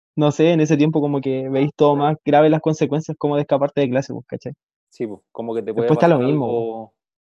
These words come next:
Speaker 2: terrible, así, como pa' la vida.
Speaker 1: Claro. Po-, ¿podéis contar esa vez que te escapaste? Que estáis fuera del horario, como que fuiste al, al, al, a comprar algo al kiosco y los pilló un inspector.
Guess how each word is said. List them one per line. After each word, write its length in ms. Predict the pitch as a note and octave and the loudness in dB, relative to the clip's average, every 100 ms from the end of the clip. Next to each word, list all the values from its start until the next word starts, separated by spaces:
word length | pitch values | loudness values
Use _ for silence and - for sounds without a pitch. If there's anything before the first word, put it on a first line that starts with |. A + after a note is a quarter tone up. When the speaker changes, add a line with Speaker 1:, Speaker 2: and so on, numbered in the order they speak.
| _ _ _ _ _ _ _ _ | _ _ _ _ _ _ _ _
Speaker 2:
terrible, 440 | B2 D#3 F#3 A2 | -2 0 0 -2
así, 220 | F#2+ - G2+ _ | -10 -16 -20 _
como 220 | - B2 | -10 -6
pa' 100 | A#2+ | -4
la 120 | A#2+ | -2
vida. 260 | A2+ D#3+ C3+ | -2 -4 -2
Speaker 1:
Claro. 340 | - C#3+ D3+ F#3+ - - _ _ - - A4+ _ _ _ _ _ _ _ _ _ | 4 6 6 2 -6 -16 _ _ -20 -20 -20 _ _ _ _ _ _ _ _ _
Po-, 140 | - - | -12 -2
¿podéis 240 | C#3+ D#3 | 2 4
contar 240 | D#3+ D#3 D#3+ | 4 2 0
esa 140 | E3+ | -2
vez 100 | E3 | -4
que 100 | E3+ | -4
te 60 | E3 | -6
escapaste? 560 | D#3+ D3+ C3 E3+ F3+ F#3+ | -4 -4 -4 -6 -10 -10
Que 80 | - | -10
estáis 260 | C#3+ E3 D#3+ | -6 -4 0
fuera 200 | F3 F3 | 2 2
del 100 | D#3 | 2
horario, 300 | C#3 D3+ F3 | -2 -2 -2
como 180 | D#3+ D3 | -4 -6
que 120 | C#3 | -6
fuiste 220 | D#3 E3 | -8 -10
al, 60 | D#3+ - _ _ | -12 -16 _ _
al, 340 | C3 C3 B2+ C#3 _ _ _ _ _ _ _ _ _ | -6 -6 -8 -12 _ _ _ _ _ _ _ _ _
al, 380 | C3 C3 B2 B2 | -4 -2 -4 -6
a 100 | C3 | -4
comprar 320 | C3 B2+ D3 | -4 2 4
algo 160 | D3+ D3+ | 6 4
al 80 | C#3 | 2
kiosco 380 | C#3 D3+ - F#3 - | 0 -2 -4 -8 -4
y 80 | C3+ | -2
los 140 | C3+ | -2
pilló 160 | - C#3 | 0 0
un 60 | D3+ | 2
inspector. 480 | D#3 C3 - C3+ | 0 -4 0 0